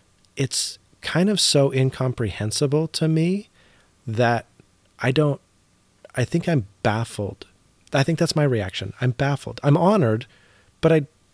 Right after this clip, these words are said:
I'm kind of baffled. And so I struggle with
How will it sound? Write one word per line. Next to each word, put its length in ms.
I'm 80
kind 180
of 200
baffled. 480
And 160
so 540
I 100
struggle 480
with 220